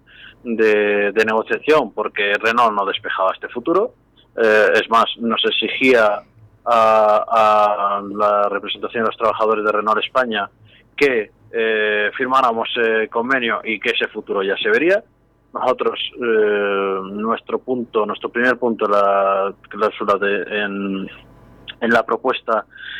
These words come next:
era adjudicación efectiva de los productos, incluso le poníamos nombres y apellidos. Esto se ha conseguido.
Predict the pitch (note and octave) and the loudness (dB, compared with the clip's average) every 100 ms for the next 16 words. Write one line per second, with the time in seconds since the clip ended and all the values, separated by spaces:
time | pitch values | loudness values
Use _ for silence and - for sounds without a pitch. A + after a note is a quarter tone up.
0 | - - C3 B2 - - A2 - B2 A#2+ | -8 -2 2 2 0 -6 -6 -4 -4 -2
1 | B2 C#3 C3 B2 A2+ A#2+ A2 G#2+ F#2+ - | -2 -2 -2 -4 -2 0 2 0 -4 -6
2 | C#3+ C3+ - D#3 A#2+ G#2+ A#2 A#2 A2 A2+ | -6 -4 -4 -6 -4 -4 -4 -2 -2 -2
3 | B2+ A#2 G#2+ G#2 G#2 G2 G#2+ - G2+ B2 | 0 -2 -2 -4 -4 -4 -6 -6 -6 -8
4 | - - C#3+ C3 - F#2 G2+ - G2+ B2+ | -8 -6 -4 -2 -2 -2 -2 -2 -2 0
5 | G#3 | 0